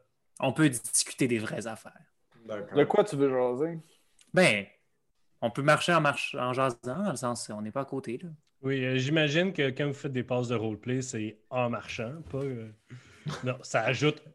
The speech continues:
Speaker 4: là, là, votre discussion, ça ajoute un jour de voyage.
Speaker 2: Ah,
Speaker 3: Ok.
Speaker 2: ouais, on a parlé longtemps.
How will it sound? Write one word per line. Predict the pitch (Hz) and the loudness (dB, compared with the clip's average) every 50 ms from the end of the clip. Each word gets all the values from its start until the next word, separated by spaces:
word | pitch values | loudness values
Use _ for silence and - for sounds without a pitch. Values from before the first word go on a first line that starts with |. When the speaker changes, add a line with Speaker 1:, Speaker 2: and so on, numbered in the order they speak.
| - - - - - | -20 -20 -14 -6 2
Speaker 4:
là, | 139 156 196 | 6 8 8
là, | 214 233 214 | 8 8 8
votre | 165 151 139 | 6 4 4
discussion, | 131 147 - - - - - 170 180 | 2 0 -2 -4 -4 -4 -4 -2 -4
ça | 175 - 139 | -2 -2 -2
ajoute | 117 110 120 - - - | -2 -2 -2 -6 -6 -2
un | 135 131 123 | 0 0 0
jour | 110 101 117 101 | 0 -2 -4 -6
de | 95 98 | -6 -8
voyage. | 92 - - 87 85 80 - _ _ - - _ _ _ _ _ - - | -10 -12 -14 -18 -18 -20 -20 _ _ -20 -20 _ _ _ _ _ -10 -6
Speaker 2:
Ah, | 107 - 123 | -2 -2 0
Speaker 3:
Ok. | 104 | 0
Speaker 2:
ouais, | 127 120 107 110 - | 0 0 0 -2 -4
on | 113 110 | -6 -6
a | 110 | -4
parlé | - 113 107 107 | -4 -4 -4 -4
longtemps. | 104 101 101 - | -4 -6 -6 -8